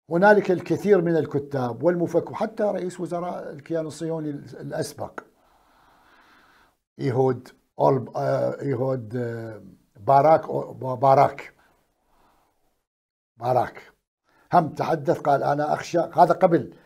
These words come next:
عملية الطوفان، "أخشى أن لا نصل إلى الأربعين". على كل، زين،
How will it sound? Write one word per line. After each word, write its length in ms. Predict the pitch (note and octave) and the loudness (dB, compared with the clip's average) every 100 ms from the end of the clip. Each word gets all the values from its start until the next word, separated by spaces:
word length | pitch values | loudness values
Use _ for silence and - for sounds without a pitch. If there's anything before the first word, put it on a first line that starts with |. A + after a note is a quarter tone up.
| _ _ | _ _
عملية 360 | - C#3 C#3+ C#3+ D3+ | -2 0 0 0 -4
الطوفان، 500 | - B2+ A#2+ G2 - _ _ _ _ _ - | -6 -6 -6 -8 -12 _ _ _ _ _ -4
"أخشى 280 | C#3+ - | 0 2
أن 180 | D#3+ C3+ | 4 4
لا 120 | D3 | 4
نصل 360 | D#3 C3+ D3 B2+ | 2 0 -2 -2
إلى 420 | B2+ B2 B2 C3 - _ _ _ C3+ | 0 0 0 -2 -10 _ _ _ -4
الأربعين". 600 | C3+ C3+ A2 A#2 A#2+ - | 0 2 2 2 2 2
على 200 | A#3+ B3+ | 4 6
كل، 360 | A3+ - - - _ _ _ _ _ _ _ _ - | 8 6 4 -10 _ _ _ _ _ _ _ _ -6
زين، 380 | D#3+ G3+ - | 0 0 0